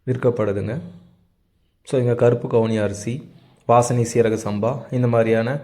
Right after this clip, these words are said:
பல வெரைட்டியான நம் பாரம்பரிய அரிசியை பார்க்கலாங்க. அது மட்டும் இல்லாம, எந்த ஒரு கெமிக்கலும் இல்லாம விளையக்கூடிய காய்கறிகள், கீரை வகைகளை இங்க பார்க்கலாங்க. இங்க விவசாயிகள்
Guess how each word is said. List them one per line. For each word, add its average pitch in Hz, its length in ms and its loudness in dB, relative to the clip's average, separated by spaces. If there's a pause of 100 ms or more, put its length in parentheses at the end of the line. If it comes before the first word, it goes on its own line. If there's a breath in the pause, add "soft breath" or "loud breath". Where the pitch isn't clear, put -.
(300 loud breath)
பல 127 240 4
வெரைட்டியான 131 920 2
நம் 117 260 -2
பாரம்பரிய 123 600 2
அரிசியை 117 340 0
பார்க்கலாங்க. 104 640 -2 (280)
அது 143 140 2
மட்டும் 135 380 -2
இல்லாம, 110 480 -2 (500 loud breath)
எந்த 143 320 4
ஒரு 135 160 0
கெமிக்கலும் 131 420 -2
இல்லாம 117 280 0
விளையக்கூடிய 113 460 0
காய்கறிகள், 110 840 0 (360)
கீரை 143 360 2
வகைகளை 113 400 2
இங்க 98 120 -2
பார்க்கலாங்க. 98 600 -4 (420 loud breath)
இங்க 147 440 2 (500 loud breath)
விவசாயிகள் 143 880 4